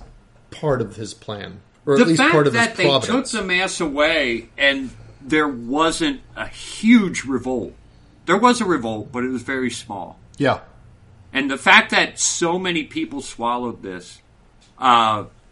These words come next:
Speaker 2: you know, even our own parents, I, they didn't like it. And from day one, they made that point, but, um, but they went along with it,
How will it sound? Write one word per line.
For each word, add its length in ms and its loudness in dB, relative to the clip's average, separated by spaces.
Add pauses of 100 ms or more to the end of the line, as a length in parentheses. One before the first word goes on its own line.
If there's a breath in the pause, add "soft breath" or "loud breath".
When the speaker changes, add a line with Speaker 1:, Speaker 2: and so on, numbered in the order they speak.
(160)
Speaker 2:
you 120 -2
know, 160 2
even 320 2
our 200 6
own 240 2
parents, 560 -4 (140)
I, 300 2
they 180 4
didn't 260 2
like 380 -2
it. 240 -12 (320)
And 360 -2 (200)
from 240 -4
day 200 0
one, 540 0 (340)
they 500 2 (180)
made 380 0
that 300 -2 (440)
point, 400 0 (220)
but, 480 0 (240)
um, 640 0 (1500)
but 180 2
they 100 4
went 200 2
along 360 0
with 220 -6
it, 200 -14